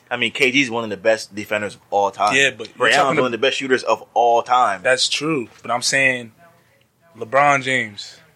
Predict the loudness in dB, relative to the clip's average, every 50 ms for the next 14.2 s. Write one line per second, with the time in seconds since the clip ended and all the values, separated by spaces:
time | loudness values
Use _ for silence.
0 | _ _ _ _ _ -6 -4 -2 0 -2 -2 -2 0 0 0 0 -2 -6 -14 _
1 | _ _ _ _ _ _ _ _ _ _ _ _ _ -6 -2 -2 -2 0 0 0
2 | 0 0 -2 -2 -4 -4 -2 -2 -2 0 0 -2 -2 -2 -4 -4 -4 -2 -2 0
3 | 0 0 0 -2 -2 -2 0 0 0 -2 -2 -2 -2 0 0 0 -2 -2 -2 0
4 | 0 2 2 2 2 2 0 0 -2 -2 -2 0 0 0 0 -2 -2 0 0 0
5 | 0 -2 -2 -8 -10 -6 -4 -4 -4 -4 -2 -2 -2 -2 -2 -4 -4 -2 0 0
6 | 2 2 0 0 -2 -6 _ _ _ _ -6 0 0 0 0 0 -2 -6 -4 0
7 | 2 4 4 4 2 -2 -6 -10 -12 -14 -12 -12 -12 -14 -16 -20 -20 -20 _ _
8 | -12 -6 -2 0 0 2 2 2 0 0 0 0 2 0 0 0 0 -2 0 0
9 | 2 2 2 2 0 0 0 -2 0 0 0 0 0 -2 -8 -10 -10 -10 -10 -10
10 | -12 _ -6 -4 0 0 2 2 2 2 2 2 2 2 2 2 2 2 0 0
11 | -2 0 -2 -2 -2 -2 -8 -10 -12 -10 -4 0 2 2 2 0 0 0 0 0
12 | 0 0 -4 -2 -2 0 2 2 2 0 0 -4 -6 -8 -8 -6 -4 -2 -2 -2
13 | -4 -8 -10 -10 -8 -8 -10 -10 -14 -18 -16 -16 -14 -14 -10 -6 -2 0 0 0
14 | 2 0 0 0